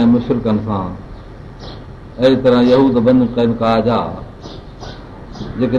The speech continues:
دوستانه تعلقات هئا، انهن جي قطع تعلقات جو بيان فرمايو. هتي ڪفار به مراد مشرڪ آهن، جن جي نظر ۾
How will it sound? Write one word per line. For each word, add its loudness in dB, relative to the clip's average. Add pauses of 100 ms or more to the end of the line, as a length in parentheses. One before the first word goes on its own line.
دوستانه 2
تعلقات 0
هئا، 0 (1900)
انهن 4
جي 2 (540)
قطع 4 (120)
تعلقات 0 (120)
جو 0
بيان -2 (100)
فرمايو. 0 (1700)
هتي 0 (100)
ڪفار 2 (100)
به 4 (100)
مراد 2 (1700)
مشرڪ 0
آهن، 0 (2000)
جن 6
جي 6 (100)
نظر ۾ 6